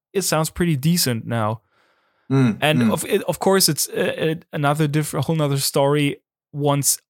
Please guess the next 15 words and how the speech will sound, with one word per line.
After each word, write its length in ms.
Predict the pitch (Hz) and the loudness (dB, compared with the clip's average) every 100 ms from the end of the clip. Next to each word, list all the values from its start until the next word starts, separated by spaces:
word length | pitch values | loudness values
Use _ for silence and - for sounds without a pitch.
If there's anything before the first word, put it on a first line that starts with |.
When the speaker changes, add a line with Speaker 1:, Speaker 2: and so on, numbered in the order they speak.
| - | 0
Speaker 1:
all 160 | 143 | 2
the 180 | 143 147 | 2 0
other 220 | 139 139 | 0 0
instruments 800 | 131 156 139 - 143 131 120 - | 0 0 0 0 0 2 0 -2
have 240 | - 127 117 | -2 -2 0
been 200 | 131 131 | 0 0
layered 280 | 127 123 | 0 -2
in 160 | 135 131 | -2 -2
there 200 | 123 117 | 0 -2
as 200 | 120 - | -4 -4
well, 220 | 135 120 110 | -2 0 -2
because 420 | 127 - 135 123 | -6 -4 -2 -2
you 80 | 127 | -2
need 280 | 127 123 | -2 -4
to 300 | - 127 123 | -4 -4 -4